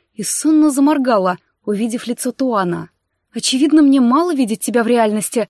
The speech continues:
раз уж ты ко мне во сны приходишь», пробормотала я. «Это твой кошмар»,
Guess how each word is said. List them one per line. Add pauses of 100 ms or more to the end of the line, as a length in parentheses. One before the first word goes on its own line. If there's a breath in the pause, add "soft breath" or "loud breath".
раз
уж
ты
ко
мне
во
сны
приходишь», (140)
пробормотала
я. (220)
«Это
твой
кошмар»,